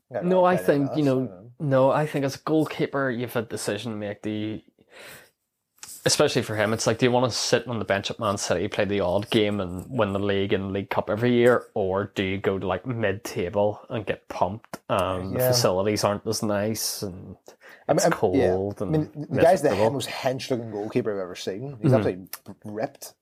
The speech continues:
Speaker 1: Um,
Speaker 2: But then he'll, he'll go away to the States and, you know, it, he'll treat those as massive games.
Speaker 1: Yeah.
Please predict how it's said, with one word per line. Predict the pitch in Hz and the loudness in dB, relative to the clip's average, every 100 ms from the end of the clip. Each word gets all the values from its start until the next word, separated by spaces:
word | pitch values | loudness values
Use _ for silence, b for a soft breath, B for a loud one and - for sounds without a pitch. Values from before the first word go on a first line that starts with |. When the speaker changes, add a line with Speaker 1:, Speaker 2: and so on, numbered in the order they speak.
| _ | _
Speaker 1:
Um, | 104 104 | -4 0
Speaker 2:
But | 98 | 2
then | 107 104 | 2 4
he'll, | 107 110 | 2 2
he'll | 123 104 | 0 2
go | 110 | 2
away | 98 92 92 | 2 2 2
to | 98 | 0
the | - | -4
States | - 95 101 - - | -6 -2 -2 -4 -6
and, | 101 | -6
you | 85 | -6
know, | 76 76 82 - - _ _ - | -6 -6 -8 -12 -20 _ _ -6
it, | - - 120 | -6 -6 -10
he'll | - 104 | -4 -4
treat | - 95 | 0 -2
those | 92 92 113 | -2 -2 0
as | 113 | 2
massive | 117 110 127 | 2 2 2
games. | 131 131 135 - - _ _ | 4 4 2 -2 -10 _ _
Speaker 1:
Yeah. | 110 107 104 92 | -2 0 0 -2